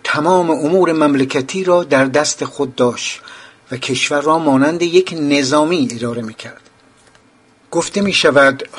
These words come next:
حکومت ایران از مشروطه به استبدادی و دیکتاتوری از حدود سالهای هزار و سیصد و هفت تا هزار و سیصد و ده، یعنی نیمه دوم حکومت رضا شاه صورت پذیرفته است.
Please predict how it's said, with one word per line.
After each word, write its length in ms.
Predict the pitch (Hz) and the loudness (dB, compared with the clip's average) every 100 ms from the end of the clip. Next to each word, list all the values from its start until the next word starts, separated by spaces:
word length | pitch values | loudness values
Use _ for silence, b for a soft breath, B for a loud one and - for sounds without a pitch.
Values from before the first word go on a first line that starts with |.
| - | -4
حکومت 500 | 160 - 165 170 165 | -4 0 0 0 2
ایران 560 | 147 135 143 151 147 135 | 4 4 6 4 2 0
از 260 | 139 123 123 | -2 0 2
مشروطه 800 | 123 - 123 120 123 151 156 | 0 0 -2 -4 2 6 6
به 140 | 151 147 | 6 4
استبدادی 840 | 131 - 131 123 123 120 135 139 | 2 -2 -2 4 4 4 2 2
و 120 | 131 | 0
دیکتاتوری 840 | 120 123 - 117 120 120 139 143 135 B B B B B | 0 -2 -4 -6 -2 0 2 2 -2 B B B B B
از 160 | 139 - | -6 0
حدود 340 | 156 208 196 | 2 4 4
سالهای 680 | 185 185 170 160 160 180 170 | 4 4 4 6 6 6 4
هزار 460 | 131 151 151 180 160 | 2 0 4 4 2
و 40 | |
سیصد 420 | - 127 - 147 | -2 -8 -4 0
و 80 | 156 | 0
هفت 680 | - 156 202 - - - - b b - | 2 2 2 2 -4 -14 -18 b b 2
تا 160 | 202 | 2
هزار 340 | 165 135 139 131 | 4 4 4 4
و 200 | 120 117 | 0 -2
سیصد 480 | - 127 - 131 | -6 -8 -4 -4
و 60 | 123 107 | -4 0
ده، 200 | 135 135 - - B B B B B - | 0 2 -2 -12 B B B B B -6
یعنی 400 | 127 127 135 151 | -2 0 2 2
نیمه 420 | 139 123 127 135 | 2 2 2 0
دوم 440 | 127 123 113 131 131 | 2 0 2 2 0
حکومت 580 | - 127 135 120 117 | -2 -4 -2 -2 -2
رضا 320 | 127 120 131 123 | -4 0 0 0
شاه 340 | - 147 123 | 2 2 2
صورت 420 | - 117 113 117 | -6 -10 -12 -14
پذیرفته 540 | - 117 120 123 - - | -16 -14 -14 -16 -18 -20
است. 340 | - - - | -20 -20 -20